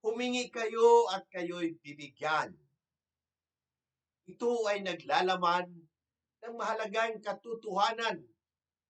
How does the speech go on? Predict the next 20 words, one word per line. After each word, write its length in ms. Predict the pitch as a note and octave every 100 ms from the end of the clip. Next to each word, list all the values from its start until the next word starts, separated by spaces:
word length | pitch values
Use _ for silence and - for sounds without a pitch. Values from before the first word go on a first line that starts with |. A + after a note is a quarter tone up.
| _ _
tungkol 480 | G#3 G#3+ - A3 G#3
sa 160 | G3+
likas 720 | F#3 E3+ - F#3 F#3+ F#3 -
ng 320 | F#3 F3+ F3 D#3
Diyos 640 | G3+ G#3+ F#3 - - - _ _ _ _ _ _ _ _ _ E3+
bilang 400 | G#3 G#3+ G#3 F#3+
ating 400 | D#3+ F#3+ - F3
Ama. 400 | D#3+ D3+ D3+ B2+ - _ _ _ _ _ _ _ _ _ _ _ _ _ _
Kung 240 | B3 B3 -
ang 320 | A3 G#3+ G#3
mga 480 | F#3 F#3 F3+ E3+ D3+
mabu-, 400 | D3+ D3+ D#3 - C#3+
magulang 560 | D3 - A#3+ A3+ G#3+
dito 400 | F3+ F#3+ G#3 G#3+
sa 240 | F3 D3 D3
lupa 560 | F3+ A#3 A3 A3 G#3 - _ _ _ _ _ _ _ _ _ _ _ _ _
na 160 | F3+ G3+
may 240 | G#3+ F#3
sariling 640 | - E3+ G3+ A3 A3 G#3
mga 320 | F#3+ F#3+ G3